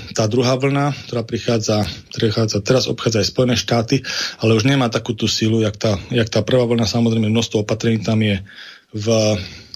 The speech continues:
v, pre-, bolo prijatých a musím povedať, že v podobných intenciách ako na Slovensku, ale, alebo približne, ak to my poznáme. A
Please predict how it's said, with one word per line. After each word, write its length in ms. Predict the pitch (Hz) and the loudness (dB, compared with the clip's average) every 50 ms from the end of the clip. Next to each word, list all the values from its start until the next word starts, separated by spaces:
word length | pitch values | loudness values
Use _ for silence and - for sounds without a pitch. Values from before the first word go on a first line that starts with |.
| - _ _ - | -20 _ _ -6
v, 260 | 110 104 101 95 98 104 107 101 101 98 95 95 95 87 80 - - - - _ _ _ _ _ _ _ _ _ _ _ _ _ _ _ _ _ _ _ _ _ _ _ _ _ _ _ _ - - 123 | -4 -4 -4 -4 0 2 4 4 4 4 4 2 0 -2 -4 -8 -12 -14 -20 _ _ _ _ _ _ _ _ _ _ _ _ _ _ _ _ _ _ _ _ _ _ _ _ _ _ _ _ -12 -4 0
pre-, 160 | 131 127 123 | 2 2 4
bolo 160 | 127 127 120 | 4 2 2
prijatých 720 | 117 - 117 127 135 135 127 - - 156 165 175 - - - | 2 2 2 2 2 0 -2 -2 -2 0 0 -2 -4 -6 -6
a 240 | - 127 123 120 127 | -2 -2 0 0 0
musím 240 | 139 147 147 - | 0 0 0 0
povedať, 260 | 147 151 143 131 117 117 | 0 2 2 2 0 -2
že 40 | 113 | -2
v 60 | - | -2
podobných 300 | 131 127 120 117 113 113 113 | -2 0 0 0 0 0 0
intenciách 560 | 110 127 120 117 - - 120 110 110 104 - - - - - - - - - - - - | 0 -2 -2 0 0 0 2 2 0 -2 -4 -8 -16 -18 -14 -14 -12 -12 -12 -8 -4 -2
ako 140 | 131 135 147 | 0 0 2
na 160 | 123 120 127 127 | 2 2 0 0
Slovensku, 560 | - - 139 135 131 131 - - 135 131 123 | 0 0 0 0 0 -2 -2 -2 -2 0 2
ale, 240 | 123 123 123 120 117 | 2 2 0 0 -2
alebo 480 | 120 - - 127 123 120 120 117 113 | -4 -8 -8 -6 -2 -2 0 0 0
približne, 400 | 107 123 120 123 123 117 123 117 | 2 2 2 2 2 2 2 0
ak 80 | 113 117 | 0 -2
to 160 | - 127 113 | -2 -2 0
my 80 | 117 110 | 0 0
poznáme. 600 | - 107 110 110 135 131 127 127 131 135 139 147 151 143 - - - - - _ _ _ _ _ _ _ _ _ _ _ _ _ _ _ _ _ _ _ _ _ - | 2 2 2 2 4 2 2 2 2 2 2 2 0 -2 -6 -12 -20 -20 -20 _ _ _ _ _ _ _ _ _ _ _ _ _ _ _ _ _ _ _ _ _ -6
A 440 | - 127 123 120 117 117 117 113 113 | -2 0 0 2 2 2 2 0 0